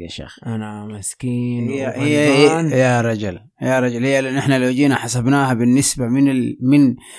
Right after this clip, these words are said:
Speaker 1: من اللي انظلم من ورا الثاني حطلع أنا المسكين.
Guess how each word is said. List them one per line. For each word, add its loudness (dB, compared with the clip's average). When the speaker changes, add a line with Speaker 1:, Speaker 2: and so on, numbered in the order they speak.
Speaker 1:
من 2
اللي 2
انظلم 0
من 4
ورا 4
الثاني 4
حطلع -2
أنا 0
المسكين. -6